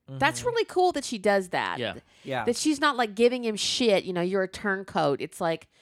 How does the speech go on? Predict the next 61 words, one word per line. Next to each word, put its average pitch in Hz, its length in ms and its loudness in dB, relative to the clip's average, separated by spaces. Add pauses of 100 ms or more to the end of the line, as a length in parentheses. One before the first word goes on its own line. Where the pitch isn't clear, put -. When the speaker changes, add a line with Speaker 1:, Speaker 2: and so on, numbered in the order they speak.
(240)
Speaker 1:
"No, 269 380 4 (240)
you're 285 220 -4
right," 214 400 0 (100)
you 214 140 -8
know, 185 220 0
Speaker 2:
She's 190 40 0
Speaker 1:
and 190 80 0
then 190 100 0
Speaker 2:
the 196 60 -4
Speaker 1:
she 208 80 -6
said 202 220 2
Speaker 2:
first 220 240 -2
Greyjoy 175 680 -4
to, 160 120 -14
to 143 280 -14
recognize 131 640 -8
that 123 140 -16
he 131 160 -14
has 123 420 -10
an 127 140 -18
allegiance 117 520 -18
with, 113 140 -18 (140)
with, 113 120 -20 (340)
uh, 104 200 -14 (640)
with 127 140 -16
House 117 200 -16
Stark, - 380 -20
yeah. 58 180 -18 (140)
Speaker 1:
Yeah, 339 200 2
and 240 100 -2
'cause 247 140 -2
he 277 100 -6
does 285 200 0
say, 247 220 0
you 220 100 -6
know, 214 80 0
"You're 208 220 0
my 220 140 -2
queen, 214 260 -4
I'll 190 80 0
go 185 140 2
wherever 185 200 0
you 170 140 -6
want," 190 420 0
but 175 100 -8
he's 175 100 -6
got 180 180 -4
that 156 140 -6
miserable 180 440 -2
look 175 200 -4
on 165 60 -8
her 165 120 -8
fa-, 196 320 -4
on 175 100 -6
his 165 120 -8
face, 196 280 -2
and 185 100 -8
she's 196 160 -8
like, 185 160 -6
"You 262 60 -8
know, 247 460 -2